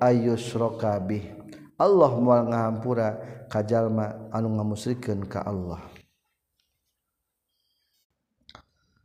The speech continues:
Fala nukafir mu'minan bil wizri. Maka rek kumaha bae kaayaan anak,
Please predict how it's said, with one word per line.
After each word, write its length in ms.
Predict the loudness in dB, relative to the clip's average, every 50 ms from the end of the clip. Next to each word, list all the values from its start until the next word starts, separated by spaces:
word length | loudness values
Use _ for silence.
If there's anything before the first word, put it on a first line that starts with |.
| _ _ _ _ _
Fala 320 | 6 6 8 10 10 8
nukafir 560 | 8 8 4 6 8 6 6 8 6 6 6
mu'minan 560 | 6 6 6 6 6 6 8 8 8 8 8 6
bil 160 | 6 8 8
wizri. 560 | 8 6 6 4 2 0 -2 -2 -4 -4 -8 -10 -10 -12 -12 -16 -20 -20 -20 -20 -20 -20 _ _ _ _ _ _ _ _ _ _ -4
Maka 360 | 0 0 0 4 6 8 8 8 8 4 2 -2 -6 -10 -12 -14 -16 -12 -6 2
rek 240 | 4 4 4 4
kumaha 320 | 2 4 4 6 4 4 4
bae 160 | 4 2 2
kaayaan 520 | 4 6 6 6 8 6 4 4 4 2 2
anak, 260 | 2 2 0 0 -2